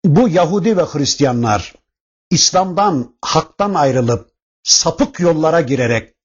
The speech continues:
bu peygamberlerin yolunu terk ettikleri halde nasıl olur da Yakup Aleyhisselam'ın ve İbrahim Aleyhisselam'ın yolunda olduklarını iddia edebiliyorlar?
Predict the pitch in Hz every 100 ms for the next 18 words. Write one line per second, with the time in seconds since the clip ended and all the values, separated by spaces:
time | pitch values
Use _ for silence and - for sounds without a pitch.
0 | _ _ _ - 170 - 185 185 190 185
1 | 190 180 196 233 202 165 151 143 135 131
2 | - 160 139 160 - 160 - 156 165 117
3 | 110 113 104 - _ _ _ _ _ 101
4 | 131 214 - 214 180 208 147 139 123 -
5 | _ _ - 131 143 - 240 151 131 127
6 | - 131 123 117 110 101 - 160 165 143
7 | 165 156 247 196 147 135 151 135 131 131
8 | - 147 139 156 170 165 220 147 131 -
9 | 131 123 127 - 147 - 160 143 123 120
10 | 110 110 110 107 127 139 - -